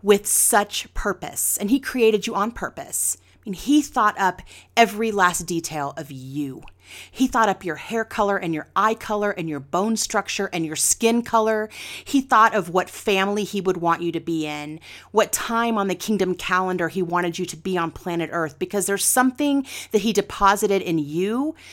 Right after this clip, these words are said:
that we need now. And so when you're out there feeling like you have no value or worth, I want you to remember that the Lord that created you, the God that created you,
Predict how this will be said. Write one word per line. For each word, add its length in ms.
that 180
we 280
need 360
now. 640
And 120
so 140
when 160
you're 200
out 240
there 160
feeling 680
like 300
you 120
have 200
no 160
value 520
or 180
worth, 420
I 100
want 200
you 80
to 60
remember 720
that 300
the 100
Lord 600
that 140
created 640
you, 180
the 120
God 460
that 120
created 600
you, 300